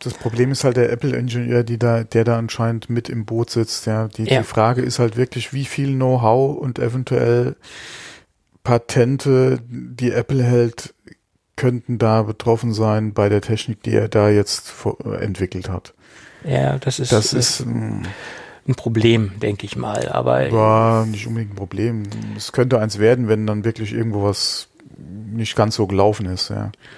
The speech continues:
Speaker 2: Mhm.
Speaker 1: Aber das, ich denke mal, je nachdem auch, wie erfolgreich oder welches Produkt sie dann letztendlich bringen werden, hat das Apple bestimmt gut im Blick.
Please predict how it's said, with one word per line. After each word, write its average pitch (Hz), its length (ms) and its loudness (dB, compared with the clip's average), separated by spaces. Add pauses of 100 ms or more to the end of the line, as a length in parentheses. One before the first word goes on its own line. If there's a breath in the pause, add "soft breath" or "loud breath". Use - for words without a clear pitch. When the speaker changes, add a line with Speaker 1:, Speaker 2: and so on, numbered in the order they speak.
(200 loud breath)
Speaker 2:
Mhm. 127 400 2
Speaker 1:
Aber 104 280 2
das, 101 160 -2
ich - 100 -8
denke 117 300 0
mal, 117 500 2
je 113 140 0
nachdem 120 420 0
auch, 110 220 -2
wie 120 100 0
erfolgreich 120 800 2
oder 107 140 2
welches 113 260 0
Produkt 120 320 -6
sie 120 120 -2
dann 110 200 -2
letztendlich 110 600 -2
bringen 104 400 -2
werden, 113 480 4
hat 117 140 -2
das 110 120 -6
Apple 117 240 -4
bestimmt 110 340 -8
gut 110 200 -6
im 104 80 -6
Blick. - 320 -10